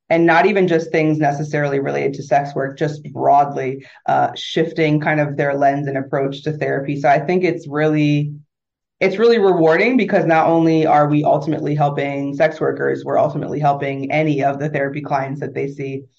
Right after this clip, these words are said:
because we're talking to them about how mandated reporting is, um, a problematic and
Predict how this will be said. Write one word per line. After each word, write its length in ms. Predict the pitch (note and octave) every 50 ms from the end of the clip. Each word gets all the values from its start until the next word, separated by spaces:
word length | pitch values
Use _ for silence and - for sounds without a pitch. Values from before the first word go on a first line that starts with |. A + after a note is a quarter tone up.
| _ _ _ _ _ _ -
because 240 | F3 E3+ G3 F3+
we're 120 | F3 F3 F3
talking 320 | E3 E3+ D#3+ - - G3 G#3
to 60 | F#3+
them 240 | E3+ E3+ E3 D#3+ D#3+
about 500 | D3 D3 D3+ D3 D3 D3 D3 D3 C#3 D3+
how 160 | D3 D3 D3
mandated 420 | D3 D3 D3 D#3 D#3+ D#3+ D#3+ E3
reporting 600 | E3 D#3+ E3 D#3+ D#3 D#3 D#3 D#3 D3 C#3+ C#3 C#3
is, 320 | C#3 C#3 C#3 C#3 C#3+ C#3+ - - - - _ - -
um, 220 | C#3 C#3+ C#3+ C#3+
a 100 | C#3 C#3+
problematic 720 | - D#3 D3+ D3 D3+ D3+ D3 D3 D3 D3 C#3+ C#3+ D3 -
and 920 | - D3 C#3 C#3 C#3 C#3 C#3 C#3 C#3 C#3 C3+ - - - - - - D3+